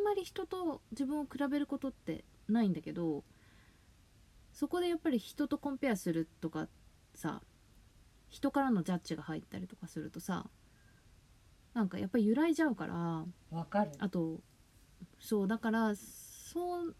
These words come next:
Speaker 1: 他の人の情報が入ってきたり、他の人の言葉が入ってくるっていうのはもう避けられないから、その前に一旦自分で解決しとく。
Speaker 2: うん。
Speaker 1: 解決っていうか、
Speaker 2: うん。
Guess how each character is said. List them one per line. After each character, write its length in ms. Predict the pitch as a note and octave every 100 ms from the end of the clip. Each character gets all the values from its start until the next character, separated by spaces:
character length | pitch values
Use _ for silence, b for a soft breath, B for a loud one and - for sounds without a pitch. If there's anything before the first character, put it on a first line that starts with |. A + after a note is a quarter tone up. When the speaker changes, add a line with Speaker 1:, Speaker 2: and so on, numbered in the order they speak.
| - -
Speaker 1:
他 380 | B3+ D4 F4+
の 120 | F4+ F#4
人 320 | - G4 F#4+
の 280 | F#4 F#4 D#4+
情 220 | E4+ E4
報 160 | F#4 F4
が 100 | E4
入 160 | F4+
っ 20 |
て 140 | E4 C4
き 100 | -
た 120 | F#3+
り、 100 | F3+
他 240 | - A3
の 100 | A3
人 180 | A#3+ C#4
の 120 | B3+ -
言 220 | B3 B3+
葉 100 | C4
が 80 | F3+
入 160 | G3+
っ 20 | G3
て 120 | F3+
く 100 | E3+
る 60 |
っ 20 | D#3+
て 120 | E3
い 40 |
う 20 |
の 80 | D#3
は 60 | D#3
も 140 | D#3+
う 20 |
避 160 | D#3+ F#3
け 120 | B3+
ら 80 | C#4+
れ 120 | D#4
な 120 | G#3+
い 40 | D3
か 140 | -
ら、 280 | G2+ F#3 - b b b b b -
そ 160 | -
の 140 | D4+ F4
前 220 | G#4+ F#4
に 260 | A3 F#3 -
一 140 | B3 C#4 -
旦 180 | G4 F#4
自 140 | E4+
分 280 | E4 F4 E4
で 300 | E4+ G#3+ D3+ - b b b b b - - - - -
解 180 | F4 A#3+
決 260 | F3+ D#3
し 320 | - - F#3 -
と 120 | F#3
く。 200 | E3+ E3 - -
Speaker 2:
う 40 | A3+
ん。 40 | A3+
Speaker 1:
解 100 | F#3+
決 260 | G#3+ -
っ 20 | -
て 180 | -
い 100 | G#3
う 40 | G3
か、 60 |
Speaker 2:
う 20 |
ん。 120 | E3